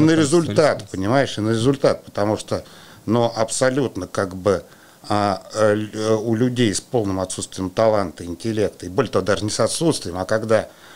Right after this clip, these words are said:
Speaker 1: а, м, интеллект считается не, чем-то вроде инфекционной болезни, а талант, э, ну, просто ругательное слово, понимаешь? Вот, то, естественно, а,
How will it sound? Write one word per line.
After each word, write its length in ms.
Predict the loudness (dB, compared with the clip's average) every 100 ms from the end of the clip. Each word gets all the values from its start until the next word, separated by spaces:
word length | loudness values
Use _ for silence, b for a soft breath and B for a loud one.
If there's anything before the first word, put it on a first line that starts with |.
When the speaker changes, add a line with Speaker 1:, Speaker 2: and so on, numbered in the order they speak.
| B
Speaker 1:
а, 280 | -2 0 -2 -6 -18 -16
м, 580 | -4 0 2 2 0 -4 B B B B _ -20 B B B B -20 -14 -4
интеллект 420 | -2 0 -2 -2
считается 400 | -2 -2 -2 -6
не, 140 | -6
чем-то 280 | -4 -4 -2
вроде 360 | -2 -2 -4 -4
инфекционной 600 | -6 -6 -2 0 0 0
болезни, 680 | 0 2 0 0 -2 -4 -14 B B B B B B B B -14 -4
а 140 | -4
талант, 720 | -4 -2 2 2 2 -2 -6 -8 -2
э, 440 | 0 2 0 -4 -10 -14
ну, 180 | -10 -4
просто 280 | -4 -2 -4
ругательное 380 | -4 -6 -8
слово, 260 | -10 -10 -12 -16
понимаешь? 460 | -10 -8 -8 -10 -20 B B B B -2
Вот, 420 | 2 4 2 -2 _
то, 380 | 2 2 2 -4 _ _
естественно, 1200 | -8 -4 -2 -4 2 2 2 0 2 4 4 2 -2 b b b -6
а, 400 | 0 2 2 -2